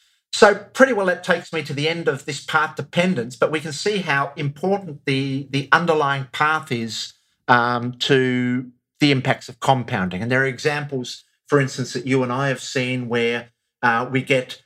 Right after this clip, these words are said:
three different investment alternatives offering different return paths. They, they commence at the same point,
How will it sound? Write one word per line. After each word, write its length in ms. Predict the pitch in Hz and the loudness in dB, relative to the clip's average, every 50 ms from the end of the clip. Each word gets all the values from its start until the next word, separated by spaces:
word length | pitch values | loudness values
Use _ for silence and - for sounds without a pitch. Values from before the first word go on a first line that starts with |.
| _ - | _ -14
three 320 | - - 160 165 165 156 | -8 -2 0 0 0 0
different 520 | 139 143 143 135 - - 135 127 127 - - - _ - | -2 -2 -4 -4 -2 -2 -2 -2 -4 -8 -12 -20 _ -6
investment 680 | 175 120 117 101 98 139 139 139 - - 135 120 - - | -4 -4 -4 0 0 0 0 0 -2 -4 -4 -4 -4 -4
alternatives 720 | 120 113 113 - - 135 135 131 131 127 135 131 127 - | -6 -6 -6 0 2 2 2 2 0 0 -2 -2 -4 -6
offering 480 | - - 127 - - 127 120 117 117 107 | -6 -6 -6 -6 -4 -4 -4 -4 -4 -8
different 360 | - 139 139 - 127 - - | -12 -12 -6 -4 -4 -4 -4
return 460 | 113 - - - - 131 131 131 127 | -10 -10 -4 2 2 4 4 2 0
paths. 480 | 127 - 127 127 127 127 135 135 - - | -2 0 0 0 2 0 -2 -2 -4 -4
They, 240 | 117 107 110 110 - _ _ _ _ - | -2 -2 -4 -4 -8 _ _ _ _ 0
they 80 | 120 120 | 0 0
commence 500 | - - 139 127 139 143 143 135 - - | 0 0 0 2 2 2 2 0 -6 -12
at 80 | - | -12
the 60 | - | -12
same 320 | - - - 131 127 127 117 | -8 0 0 0 0 0 -4
point, 480 | - - - 120 117 120 120 - - | -8 -6 -4 -2 -2 -2 -4 -8 -14